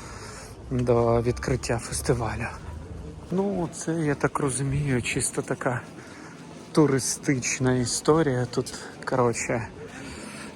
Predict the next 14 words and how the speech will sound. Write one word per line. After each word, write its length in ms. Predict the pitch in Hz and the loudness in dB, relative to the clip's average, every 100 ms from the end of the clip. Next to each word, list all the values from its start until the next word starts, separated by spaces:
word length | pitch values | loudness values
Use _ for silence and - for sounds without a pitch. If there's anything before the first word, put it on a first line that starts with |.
| - - 117 | -12 -6 -4
е, 480 | 113 117 113 113 107 101 - - - - - | 0 2 2 2 0 -4 -12 -14 -14 -14 2
коротше, 320 | - 139 127 156 | 8 8 6 2
напевно, 520 | 180 151 180 156 156 180 165 | 2 6 6 8 6 4 -4
<laughs> 220 | - - | -6 4
місцевих 640 | 175 139 - 196 156 - | 6 6 6 6 6 4
львів'ян 500 | 156 143 139 165 208 | 2 4 6 6 4
тут 180 | - 143 - 151 139 | 2 -2 -2 -8 -2
так 120 | 139 - | -2 0
не 220 | 139 147 | 4 6
зустрінеш. 580 | 127 143 - 120 117 113 - - - - - - - | 6 0 0 0 0 -2 -6 -12 -10 -10 -12 -10 -4
Тут, 160 | 127 | 0
напевно, 420 | 139 - 135 127 117 | 2 6 4 4 -2
всі 640 | - - 147 160 165 165 147 | -4 -2 2 4 6 4 4
тільки... 380 | - 131 127 127 | 4 2 4 -2